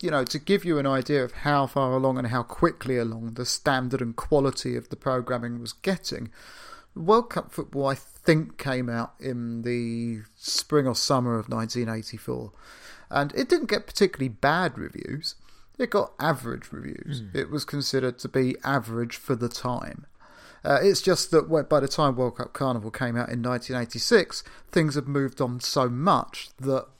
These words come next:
Speaker 2: Yeah.
Speaker 1: you weren't gonna get away with that shit anymore. Even if it had been, uh, you know, even if it hadn't just been a, a, an, a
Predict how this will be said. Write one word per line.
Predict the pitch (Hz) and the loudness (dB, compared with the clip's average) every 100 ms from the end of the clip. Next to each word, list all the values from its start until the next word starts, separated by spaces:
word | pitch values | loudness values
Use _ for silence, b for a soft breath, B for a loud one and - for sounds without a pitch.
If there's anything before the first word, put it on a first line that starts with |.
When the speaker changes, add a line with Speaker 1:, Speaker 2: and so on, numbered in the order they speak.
| _ - | _ -8
Speaker 2:
Yeah. | 143 120 196 175 160 - - | -6 -4 -8 -14 -18 -18 -14
Speaker 1:
you | 135 151 | -6 8
weren't | 190 190 | 8 8
gonna | 160 | 4
get | 131 156 | 2 4
away | 143 143 151 | 6 6 4
with | 123 | 2
that | 113 - | -4 -6
shit | - - | -8 -8
anymore. | 117 117 110 95 - | -8 -10 -8 -8 2
Even | 196 202 214 | 4 4 2
if | - | 2
it | 113 | -2
had | - | 0
been, | 147 143 139 b b b b b - 143 | 0 0 -4 b b b b b -6 -2
uh, | 143 | 0
you | - 151 | -2 -4
know, | 123 | 0
even | 180 180 | 0 2
if | 160 | -2
it | - | 0
hadn't | 156 147 139 | 2 2 0
just | 123 - | -6 -2
been | 175 135 110 | 2 2 0
a, | 113 113 | -6 -8
a, | - 113 - - | -10 -12 -16 -10
an, | 127 - | -10 -8
a | 135 | -10